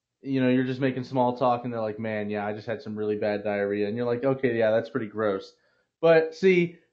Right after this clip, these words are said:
a lot of people stop there and they don't go into detail about what exactly makes diarrhea gross, which would be, like, just the texture of it. Like, just imagine that, like, on your skin or something. It's fucking disgusting. You don't wanna think about that.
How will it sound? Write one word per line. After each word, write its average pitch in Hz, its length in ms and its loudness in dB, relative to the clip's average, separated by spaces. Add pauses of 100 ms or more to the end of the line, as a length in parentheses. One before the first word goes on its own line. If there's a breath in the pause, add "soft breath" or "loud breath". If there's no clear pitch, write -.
(160)
a 180 60 2
lot 262 180 6
of - 80 2
people 196 220 0
stop - 540 0
there 98 300 -4
and 135 140 -4
they 147 60 -2
don't 185 280 -2
go 151 160 -2
into 135 220 -2
detail 117 560 -6
about 104 280 -2
what 123 260 -2
exactly 110 560 -4
makes 101 500 -6 (160)
diarrhea 151 460 2
gross, 165 520 0
which 120 180 -10
would - 100 -20
be, 107 140 -10
like, 95 420 -4 (600)
just - 120 -20
the 113 80 -8
texture 131 520 2
of 135 200 6
it. 139 100 2
Like, 131 100 0
just 139 160 -6
imagine 113 500 -2
that, 110 260 0
like, 104 180 -4
on 101 220 -4
your 101 80 -4
skin 98 280 -8
or 107 80 -4
something. 135 400 -2
It's 156 120 -4
fucking 165 260 -2
disgusting. 160 580 0
You 120 80 -2
don't 123 120 0
wanna 107 180 -2
think 104 160 -4
about 95 280 -8
that. 92 340 -6